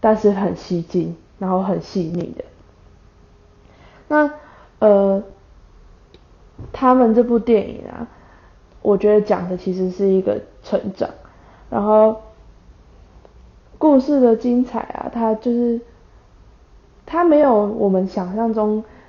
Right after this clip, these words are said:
好像很磅礴的一个发展，但是它就是讲的，嗯，非常有趣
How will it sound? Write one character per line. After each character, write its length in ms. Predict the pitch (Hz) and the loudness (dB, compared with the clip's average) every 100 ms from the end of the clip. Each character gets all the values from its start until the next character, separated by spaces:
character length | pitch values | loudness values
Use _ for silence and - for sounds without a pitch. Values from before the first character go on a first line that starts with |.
| _ | _
好 160 | - 208 | -6 2
像 120 | 247 | 2
很 200 | 240 185 | 2 0
磅 360 | 175 208 202 208 | -2 -2 -2 -2
礴 220 | 180 180 | -2 -2
的 100 | 180 | -2
一 80 | 180 | 0
个 140 | 185 | -2
发 320 | 185 180 180 | -2 -6 -6
展， 180 | 185 - - - _ _ _ - _ _ _ _ | -8 -12 -14 -20 _ _ _ -20 _ _ _ _
但 120 | 254 | -2
是 180 | 240 254 | -2 -2
它 180 | 247 226 | 0 2
就 100 | 220 | 2
是 200 | 220 226 | 0 -2
讲 340 | 214 - - - | -2 -8 -10 -12
的， 200 | - - - - _ _ _ _ _ _ _ _ - - | -14 -14 -18 -20 _ _ _ _ _ _ _ _ -14 -6
嗯， 420 | 196 185 180 185 - _ _ _ _ - _ _ - - | -4 -4 -6 -10 -16 _ _ _ _ -20 _ _ -20 -2
非 160 | 233 214 | 4 4
常 220 | 208 185 | 4 -4
有 180 | 185 - - | -6 -8 -14
趣 320 | - - | -10 -8